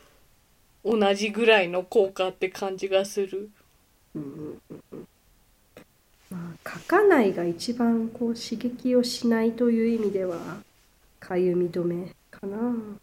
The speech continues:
Speaker 1: いや、でも、多分、あとね、アレルギーなんだと思う、私。
Speaker 2: あー、そっか。
Speaker 1: そうそうそう、だから、
Speaker 2: ちょっとだいぶ腫れる感じ。
Speaker 1: だいぶではないんだけど、中くらいくらいに腫れたりするから。
Speaker 2: うんうんうんうん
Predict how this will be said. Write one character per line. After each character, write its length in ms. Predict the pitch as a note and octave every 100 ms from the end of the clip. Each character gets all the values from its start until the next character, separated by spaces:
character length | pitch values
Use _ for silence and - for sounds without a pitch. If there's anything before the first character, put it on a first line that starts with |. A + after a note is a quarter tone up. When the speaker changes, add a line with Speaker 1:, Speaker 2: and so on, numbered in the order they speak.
| _ _ _ _ _ _ -
Speaker 1:
い 40 |
や、 140 | G3+
で 160 | G3 A#3+
も、 280 | G#3+ F#3+ F#3 _ -
多 160 | -
分、 160 | E4 D4
あ 140 | C4
と 180 | D4 C#4+
ね、 260 | C4+ C4+ B3+
ア 140 | B3
レ 140 | D4
ル 100 | E4+ A#4+ A#4
ギ 60 | F#4
ー 20 |
な 100 | B3
ん 80 | A3+
だ 120 | G#3
と 120 | G#3
思 120 | G3+
う、 20 |
私。 520 | F#3+ G3 G3+ G#3 G#3 - _ _ _ _ _ -
Speaker 2:
あ 60 |
ー、 920 | - C#4+ E4+ F4 F4 F4 F4 F4 F4 E4+
そ 140 | F4
っ 40 | E4+ -
か。 140 | - D4
Speaker 1:
そ 140 | B3+
う 40 |
そ 140 | C#4 A#3+
う 20 |
そ 100 | B3
う、 40 |
だ 80 | A3
か 60 | G#3
ら、 80 | G3 _ _ -
Speaker 2:
ち 80 | F4
ょ 40 |
っ 60 | E4+ -
と 80 | -
だ 160 | A#3+ C4+
い 60 |
ぶ 100 | C4+
腫 140 | B3+ C4
れ 120 | B3+
る 120 | B3
感 260 | A#3+ A#3 A3+
じ。 180 | G#3+ G3+
Speaker 1:
だ 120 | E4+
い 40 | C5+ E5 D#5 D#5+
ぶ 80 |
で 60 | A#4+
は 80 | C4
な 120 | B3
い 60 | A#3+
ん 40 |
だ 60 | A3
け 120 | G3
ど、 60 |
中 220 | - E4 E4+
く 100 | G4
ら 200 | - F4+
い 40 |
く 160 | - -
ら 60 |
い 60 | B3+
に 60 | G#3+
腫 120 | G#3
れ 120 | G3+
た 140 | G3+
り 120 | G3+ G3
す 140 | G#3
る 120 | F#3+
か 160 | F#3+ F3+
ら。 260 | F#3+ E3+ -
Speaker 2:
う 40 |
ん 40 |
う 20 | E3+
ん 20 |
う 20 |
ん 60 | E3+
う 60 | F#3
ん 200 | F3 E3+